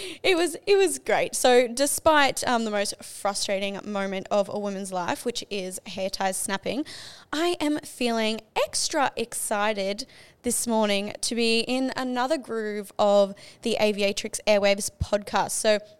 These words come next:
as you guys would know, our Flight Centre series has now finished. We had our five episodes, which finished last week, and you know, I'm just, I feel like I'm the type of person, I,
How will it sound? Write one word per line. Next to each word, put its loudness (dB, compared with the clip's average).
as -2
you -2
guys 4
would 0
know, 0
our 0
Flight -2
Centre -4
series -4
has -2
now -2
finished. -2
We -2
had -4
our 0
five 2
episodes, -4
which -6
finished -6
last 4
week, 0
and 2
you -6
know, -4
I'm -8
just, -6
I -2
feel 0
like -2
I'm 2
the -2
type -2
of -2
person, -4
I, -4